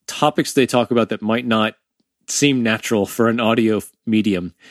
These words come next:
Uh, how has it been talking to authors, uh, and, and kind of bringing their stories out in the audio format?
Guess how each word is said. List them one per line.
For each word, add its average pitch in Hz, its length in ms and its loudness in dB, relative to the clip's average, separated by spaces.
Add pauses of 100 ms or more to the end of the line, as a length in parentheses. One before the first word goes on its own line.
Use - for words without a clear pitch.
(220)
Uh, 110 340 0
how 208 220 0
has 202 120 2
it 143 140 -2
been 127 340 2
talking 123 380 0
to 107 80 0
authors, 101 600 -2 (120)
uh, 104 320 0
and, 107 220 -4
and 104 140 -4
kind 107 200 -2
of 95 240 -4 (100)
bringing 113 540 0
their 107 200 2
stories 101 420 -2
out 101 260 -2
in 101 120 -2
the 92 80 -4
audio 92 280 0
format? 85 420 -6